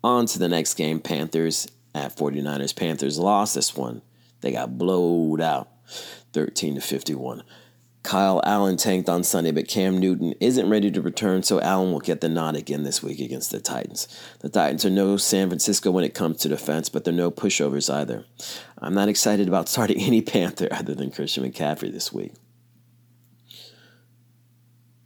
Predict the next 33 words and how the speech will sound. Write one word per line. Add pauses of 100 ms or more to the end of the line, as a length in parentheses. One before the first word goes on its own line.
(1000)
Matt
Breida (1080)
injured
his
ankle
and
left
the
game
on
Sunday. (300)
He
probably
could
have
come
back,
but
with
the
way
Tevin
Coleman
was
playing,
out
of
his
mind, (400)
that
would
have
been